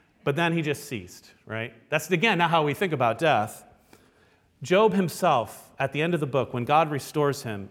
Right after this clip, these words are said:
gets a similar kind of death. And this is a sign that of, of, and against Job's vindication. It says, uh, Job, after he lived, and after this, after he's restored, that is, he lived another hundred and forty years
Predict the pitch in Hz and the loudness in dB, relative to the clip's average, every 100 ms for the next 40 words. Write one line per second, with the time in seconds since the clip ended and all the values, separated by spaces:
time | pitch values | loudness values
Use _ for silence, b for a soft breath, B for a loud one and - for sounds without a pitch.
0 | _ 135 139 139 - 117 - 160 151 135 | _ -6 -6 -6 -12 -14 -8 -4 -2 0
1 | 123 - 117 110 101 98 92 87 - _ | -2 -4 -6 -6 -6 -8 -10 -12 -20 _
2 | b - 139 160 143 139 156 143 123 117 | b -6 -4 -4 -8 -4 -2 -2 -2 -8
3 | B B B _ _ - 117 110 131 123 | B B B _ _ -6 -4 -4 -4 -4
4 | 107 131 131 123 143 120 - 117 135 117 | -4 -6 -6 -6 -6 -6 -10 -2 0 0
5 | 117 113 107 151 143 - 90 95 - _ | -4 -6 -6 -8 -8 -10 -14 -14 -20 _
6 | _ _ _ _ _ _ _ _ _ b | _ _ _ _ _ _ _ _ _ b
7 | b b b b - 127 156 143 127 - | b b b b -6 -2 4 4 2 0
8 | 135 120 113 - - _ _ _ 127 117 | 2 4 2 -2 -14 _ _ _ -12 0
9 | 156 170 156 139 151 156 160 143 139 151 | 4 6 4 4 2 2 0 0 2 2
10 | 147 139 - - _ _ _ _ - 151 | 2 -2 -10 -18 _ _ _ _ 0 2
11 | 170 165 151 147 139 135 127 120 110 - | 4 4 4 4 0 0 -2 -2 -8 0
12 | 156 123 104 98 101 - - 131 135 135 | 0 2 -2 -4 -6 -8 -6 0 2 2
13 | 131 139 143 202 208 131 131 131 120 139 | -2 -4 -2 -2 -2 -2 -4 -6 -6 -8
14 | 120 107 131 95 101 - - | -8 -4 -4 -6 -10 -16 -20